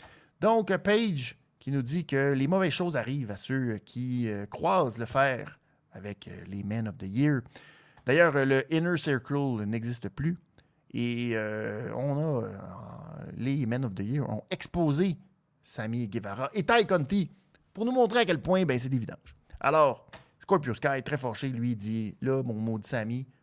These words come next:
tu vas me ramener ma ceinture, puis ça presse. » Donc, euh, Sammy apparaît à l'écran. Il est dans un parking, quelque part, en compagnie de Ty Conti. Et là, il y a la ceinture, il la met par terre.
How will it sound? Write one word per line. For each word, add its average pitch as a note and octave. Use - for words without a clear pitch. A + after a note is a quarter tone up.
tu -
vas G2
me G2
ramener D3+
ma C#3+
ceinture, A#2
puis -
ça C#3
presse. » -
Donc, D#3
euh, A2+
Sammy G3+
apparaît F3+
à F#3
l'écran. F3
Il F3
est G#3
dans D#3+
un F3
parking, D3
quelque -
part, G#2+
en C3+
compagnie G#2
de -
Ty A2
Conti. B2+
Et -
là, F3+
il E3
y D#3
a C#3
la C#3
ceinture, E3+
il B2+
la A#2
met C#3+
par A#2
terre. C3+